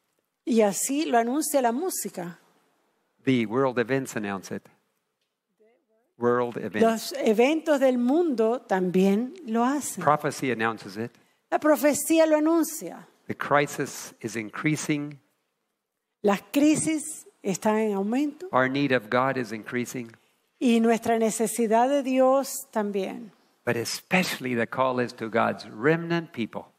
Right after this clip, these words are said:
Speaker 1: Pero especialmente hay un llamado para el pueblo remanente de
Speaker 2: Those who
Speaker 1: Dios.
Speaker 2: claim to keep the commandments of God.
Speaker 1: Aquellos quienes profesan guardar los mandamientos de Dios.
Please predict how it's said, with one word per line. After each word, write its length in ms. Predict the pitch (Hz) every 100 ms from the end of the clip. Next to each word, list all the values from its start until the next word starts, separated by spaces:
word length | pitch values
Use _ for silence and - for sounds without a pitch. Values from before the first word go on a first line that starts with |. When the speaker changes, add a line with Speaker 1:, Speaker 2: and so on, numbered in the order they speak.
| _
Speaker 1:
Pero 160 | 233 226
especialmente 1000 | 220 220 - 269 277 320 339 311 226 214
hay 220 | 220 214
un 140 | 233 226
llamado 440 | 220 226 247 254
para 180 | 240 214
el 100 | 214
pueblo 420 | - 294 311 294
remanente 500 | 240 214 190 190 202
de 40 |
Speaker 2:
Those 360 | 139 147 160 -
who 100 | 131
Speaker 1:
Dios. 80 | -
Speaker 2:
claim 340 | 143 143 151
to 120 | - 123
keep 240 | 151 147
the 100 | 135
commandments 520 | 135 120 127 123 107
of 100 | 110
God. 320 | 101 95 92 -
Speaker 1:
Aquellos 720 | 220 226 269 285 302 311 -
quienes 240 | - 240 233
profesan 760 | 226 214 285 294 294 311 302
guardar 380 | 226 214 220 254
los 80 | 254
mandamientos 500 | 240 214 214 220 226
de 100 | 226
Dios. 640 | 196 170 170 165 - -